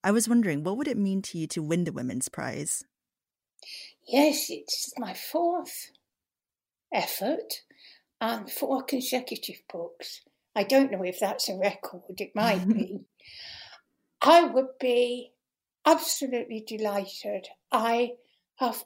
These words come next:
Speaker 2: always been one hundred percent behind the prize ever since its inception. And I will say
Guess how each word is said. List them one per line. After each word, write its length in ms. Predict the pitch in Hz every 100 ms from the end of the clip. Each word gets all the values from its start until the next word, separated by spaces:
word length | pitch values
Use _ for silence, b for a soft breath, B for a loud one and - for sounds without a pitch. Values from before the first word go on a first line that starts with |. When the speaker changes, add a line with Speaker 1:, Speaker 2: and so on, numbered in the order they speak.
| -
Speaker 2:
always 540 | 302 311 285 254 226 -
been 260 | 220 214 214
one 240 | 233 233
hundred 360 | 226 226 214 202 -
percent 460 | 226 - 220 202 - _ -
behind 640 | 214 - 240 240 233 208
the 80 | 196 -
prize 680 | 196 196 202 208 - - - _ B B B B
ever 280 | 220 262 240
since 420 | - 208 208 -
its 220 | - -
inception. 840 | 220 202 - 214 202 - - 202 202 _ _ - B B B B
And 320 | 233 254 262 -
I 120 | 262
will 320 | 277 359 381
say 640 | 370 - 330 262 202 190